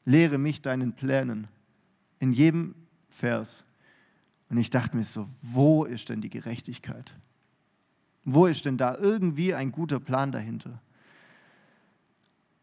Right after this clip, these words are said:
Und ich glaube, ich kann's einfach nicht erfassen,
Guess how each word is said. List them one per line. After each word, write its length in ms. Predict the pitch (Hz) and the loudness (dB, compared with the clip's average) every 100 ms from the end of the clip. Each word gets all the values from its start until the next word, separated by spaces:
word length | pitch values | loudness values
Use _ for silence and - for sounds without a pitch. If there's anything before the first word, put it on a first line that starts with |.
| _ _ _ _ - | _ _ _ _ 2
Und 100 | 135 | 2
ich 160 | 131 | 4
glaube, 280 | 156 165 160 | 4 4 4
ich 100 | 143 | -2
kann's 240 | 160 139 | -2 -2
einfach 260 | 139 160 156 | -2 -2 0
nicht 180 | 151 147 | -2 -2
erfassen, 640 | 123 - 147 - 127 131 | -4 -2 -4 -4 -6 -8